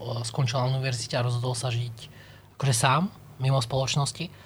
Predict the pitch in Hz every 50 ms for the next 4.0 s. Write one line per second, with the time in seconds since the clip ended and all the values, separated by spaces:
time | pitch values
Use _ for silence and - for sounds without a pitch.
0 | - - - - - 120 131 123 131 131 - 131 127 - 123 113 - 123 123 120
1 | 117 - - - - - - - 120 113 120 123 - - - 117 117 123 120 120
2 | 120 117 117 - - 113 - 131 117 120 117 - 165 170 - - - - - -
3 | - - - - - - - _ - _ _ _ - 117 117 117 117 120 120 120